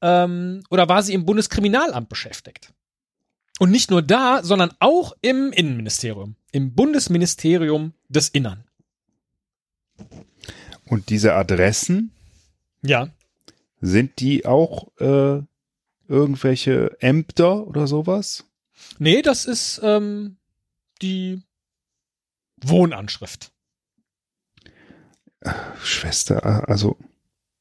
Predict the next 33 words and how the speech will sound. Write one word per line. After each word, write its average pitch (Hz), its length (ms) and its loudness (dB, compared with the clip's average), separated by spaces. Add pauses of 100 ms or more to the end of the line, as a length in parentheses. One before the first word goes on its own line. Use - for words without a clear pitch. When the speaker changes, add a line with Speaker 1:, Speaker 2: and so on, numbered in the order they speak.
(920)
Speaker 2:
Mann, 120 480 2
ey. 101 340 -6 (800)
Mann, 143 320 4
Mann, 127 280 4
Mann. 113 400 -2 (120)
Speaker 1:
<laughs> - 280 -8 (1000)
Speaker 2:
Ich - 160 -10
bin, 107 280 0 (180)
äh, 98 320 -4 (140)
so 135 280 2
versucht, 139 840 0 (680)
das - 220 0
zu 117 140 4
googeln. 151 640 2
Speaker 1:
<laughs> 208 160 2
Ja, 226 200 4
das 214 280 0
glaub 220 500 2 (100)
ich. - 440 -2
Speaker 2:
Aber 110 500 4
das, - 260 -6 (160)
ich - 140 -10
muss 131 160 0
da 151 120 2
jetzt 143 300 2
durch. - 420 2
Speaker 1:
Ja. - 60 -20
Speaker 2:
Ich - 140 -18
muss 123 220 0
Speaker 1:
Ja. 147 100 4
Speaker 2:
da 143 60 4
jetzt 135 260 -2
durch. 127 240 2